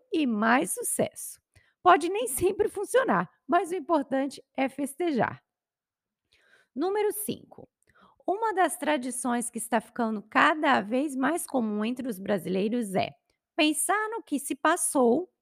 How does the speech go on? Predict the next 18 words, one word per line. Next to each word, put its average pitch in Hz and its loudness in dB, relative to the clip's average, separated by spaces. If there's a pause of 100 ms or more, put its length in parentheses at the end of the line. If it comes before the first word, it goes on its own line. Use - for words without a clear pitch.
(120)
e 415 4
criar 294 4
metas 240 -6
para 214 -4
o 202 -12
próximo 254 -4
ano. - -8 (880)
Eu, 466 4
por 233 2
exemplo, 175 0
gosto 208 0
de - -18
pegar 196 -2
um 202 -6
papel 240 0
e 359 -2
uma 320 -2
caneta 208 -4